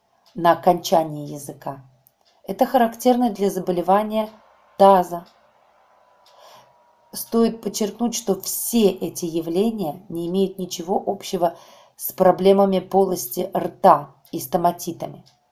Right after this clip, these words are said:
Заболевание языка у человека проявляется болезненностью,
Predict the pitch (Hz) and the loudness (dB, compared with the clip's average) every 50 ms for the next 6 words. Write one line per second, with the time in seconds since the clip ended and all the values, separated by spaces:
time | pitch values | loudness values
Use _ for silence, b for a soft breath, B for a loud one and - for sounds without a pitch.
0 | b b b b b b b b - 151 160 190 190 214 202 208 196 226 220 220 | b b b b b b b b -8 -4 -2 0 2 2 2 4 6 8 8 8
1 | 220 208 202 196 185 196 185 170 196 196 - - 196 180 170 165 160 - 170 170 | 6 4 0 0 2 0 0 0 -2 -4 2 2 4 4 2 0 -4 -6 -4 -2
2 | 175 190 254 294 285 - 190 147 - b b b b b b - 170 175 180 175 | -2 -2 -2 -6 -8 -6 -8 -8 -8 b b b b b b -6 -2 0 0 2
3 | 175 196 220 233 240 240 240 - - 190 160 143 196 196 196 202 202 214 214 214 | 4 6 6 6 6 6 2 -2 -4 -4 0 6 8 8 8 8 4 2 2 2
4 | 190 165 156 156 156 151 147 151 147 - - - - - 160 151 | 2 2 0 -6 -12 -12 -12 -14 -16 -16 -16 -16 -16 -16 -16 -18